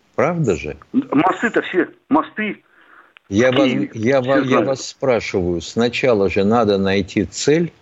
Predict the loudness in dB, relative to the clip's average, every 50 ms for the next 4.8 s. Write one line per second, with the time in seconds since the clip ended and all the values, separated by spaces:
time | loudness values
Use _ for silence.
0 | _ _ _ -6 -6 -6 -2 -2 -2 -2 0 0 0 0 0 0 0 0 0 2
1 | 2 2 2 0 0 -2 0 2 2 2 2 0 0 0 2 2 2 2 0 0
2 | 0 0 0 0 0 0 0 0 0 0 -2 -4 -4 -2 0 0 2 2 0 0
3 | -2 -6 -4 -4 -4 -4 -2 0 2 2 4 4 2 2 2 2 0 0 0 -2
4 | -2 0 -2 -2 -2 0 0 2 0 0 -2 -4 -6 -6 -8 -10